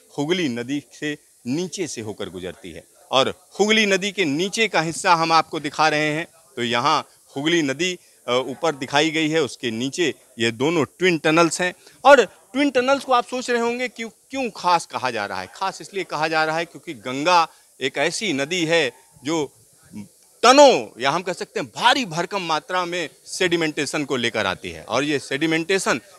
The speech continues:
कहीं ना कहीं यहाँ पर डिपॉजिट होता है और उसके ऊपर तेज, अ, रफ्तार में ये नदी बहती है। और नदी की एक और बड़ी खासियत है, इसमें पानी बहुत ज़्यादा है और पानी इतना ज़्यादा है कि हाई टाइड, लो टाइड में इसमें लेवल अलग-अलग रहते हैं।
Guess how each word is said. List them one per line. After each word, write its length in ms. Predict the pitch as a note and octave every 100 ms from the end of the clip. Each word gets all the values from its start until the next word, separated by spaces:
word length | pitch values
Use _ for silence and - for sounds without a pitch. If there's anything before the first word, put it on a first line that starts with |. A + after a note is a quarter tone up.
| -
कहीं 180 | E3 G#3+
ना 80 | G3+
कहीं 320 | F#3+ G#3+ D3+ - _ B2+
यहाँ 200 | C3+ F3
पर 160 | G3
डिपॉजिट 480 | D3 C#3+ E3 F3+ C3+
होता 240 | B2+ A2
है 180 | F2 G2
और 100 | C3
उसके 220 | D3+ -
ऊपर 360 | E3+ B2+ E3 C#3+ - _ _ _ -
तेज, 380 | E3+ E3+ C3
अ, 40 | A#2+ _ _ - A#2+ B2 A2 -
रफ्तार 460 | B2 - B2+ C3 C#3
में 180 | D3
ये 160 | C#3 A#2+
नदी 280 | A2+ A2+ A#2+
बहती 320 | F#2 E2+ F2
है। 80 | E2
और 120 | A2
नदी 240 | D#3+ F#3+
की 140 | G#3 F#3+
एक 140 | -
और 140 | F#3+ D#3+
बड़ी 160 | D3
खासियत 420 | C#3 B2 - D3+
है, 60 | B2+
इसमें 200 | G#2+ C3+ -
पानी 220 | A2+ D3
बहुत 280 | A#2 B2 B2
ज़्यादा 340 | A#2 A2 A#2+
है 260 | A2+ C#3+ F2+ _ _ -
और 240 | G#2+ G#2 - -
पानी 340 | B2 D3+ C3
इतना 320 | G2+ C#3+ D#3
ज़्यादा 340 | C3+ B2+ B2+ B2
है 160 | C3
कि 220 | C3 A#2 A#2+ _ _ -
हाई 300 | - G#3+ G3+
टाइड, 320 | F3+ F3+ F3+ _ _ -
लो 160 | C#3+
टाइड 340 | D3 C3 C3 B2+
में 140 | C3+
इसमें 280 | B2 - D3
लेवल 380 | C#3 G#2+ G#2+ A2
अलग-अलग 360 | F2+ F2+ E2+ E2
रहते 280 | D#2 -
हैं। 160 | D#2